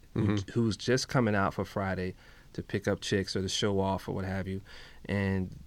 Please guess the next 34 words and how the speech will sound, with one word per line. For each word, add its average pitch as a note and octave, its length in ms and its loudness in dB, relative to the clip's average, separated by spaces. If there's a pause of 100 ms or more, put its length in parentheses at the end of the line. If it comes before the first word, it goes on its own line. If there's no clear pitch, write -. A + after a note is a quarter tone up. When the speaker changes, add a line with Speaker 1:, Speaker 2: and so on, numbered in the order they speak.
(260)
Speaker 1:
that A2 200 4
person G#2+ 280 2
just G2 200 0
wants G2 160 0
to G2+ 60 -4
hear G2+ 120 2
what's G2 160 0
on G#2 80 4
the G#2+ 60 2
radio B2 380 2 (340)
or G#2 80 0
what G2 100 2
they A2 120 6
think F2+ 280 0
is - 100 -4
cool. - 340 -6
So - 240 2 (340)
we C#3 80 2
got E3+ 200 12
it. G#2 80 6
We E3 120 6
have F#3 160 10
a, C#3+ 100 6 (260)
an A#2+ 220 2
era C#3 340 10
where A2 420 6 (260)
the A2+ 80 4
non-cool D3 720 10
people, A2 520 0 (920)
the - 80 -20
customers C#3 640 6
and B2 160 4
owners B2 360 8
alike, A2 380 6